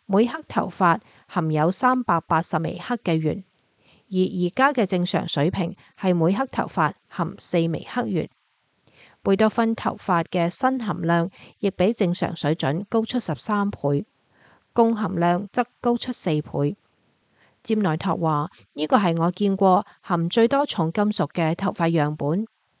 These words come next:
研究人員指出，有毒金屬含量過高，可以解釋點解貝多芬一生受各種疾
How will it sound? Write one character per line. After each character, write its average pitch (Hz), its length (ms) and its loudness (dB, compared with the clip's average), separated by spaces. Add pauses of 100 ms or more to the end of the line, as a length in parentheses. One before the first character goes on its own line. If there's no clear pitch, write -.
(560)
研 220 160 2
究 269 80 0
人 233 200 2
員 160 200 0
指 165 180 0
出， 233 160 -4 (380)
有 214 200 4
毒 240 200 2
金 294 180 -2
屬 220 180 0
含 190 220 -4
量 147 240 -2
過 180 200 2
高， 226 340 2 (260)
可 196 140 0
以 202 120 4
解 160 220 -4
釋 214 220 0
點 180 160 -2
解 185 220 2 (120)
貝 180 160 4
多 214 160 2
芬 220 240 0
一 247 100 2
生 262 400 -4
受 165 300 0
各 170 200 0
種 165 220 -2
疾 185 120 -2